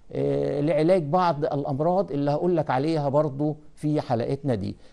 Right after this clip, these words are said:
بيوجد فيها برضو حوالي عشرين نوع من الأحماض الأمينية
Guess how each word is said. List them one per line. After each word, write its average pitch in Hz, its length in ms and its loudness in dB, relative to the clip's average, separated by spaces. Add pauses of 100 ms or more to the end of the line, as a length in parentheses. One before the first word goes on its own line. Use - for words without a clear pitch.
(100)
بيوجد 262 500 4
فيها 262 260 0
برضو 220 380 0
حوالي 220 440 2
عشرين 208 840 2
نوع 233 280 4
من 202 200 0
الأحماض 180 720 2
الأمينية 170 720 0